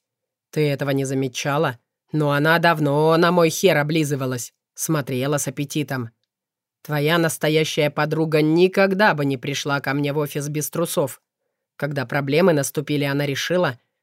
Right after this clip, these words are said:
что и потрахается со мной себе в удовольствие, и за мой счет свои грешки на работе закроет,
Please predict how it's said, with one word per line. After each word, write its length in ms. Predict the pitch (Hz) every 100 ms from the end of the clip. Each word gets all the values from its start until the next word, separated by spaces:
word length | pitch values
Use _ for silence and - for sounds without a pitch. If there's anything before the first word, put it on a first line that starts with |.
| _
что 240 | - 175
и 80 | 165
потрахается 880 | - 165 208 269 - 151 143 - 143
со 180 | - 160
мной 240 | 165 147
себе 300 | - 160 156
в 60 | 147
удовольствие, 840 | 160 170 147 127 - 143 139 123 _ _
и 180 | - 151
за 200 | 135 151
мой 160 | 156 147
счет 340 | - 185 180
свои 300 | - 156 151
грешки 460 | 151 156 - - 175
на 120 | 170
работе 400 | 190 226 190 147
закроет, 640 | 147 143 175 139 120 -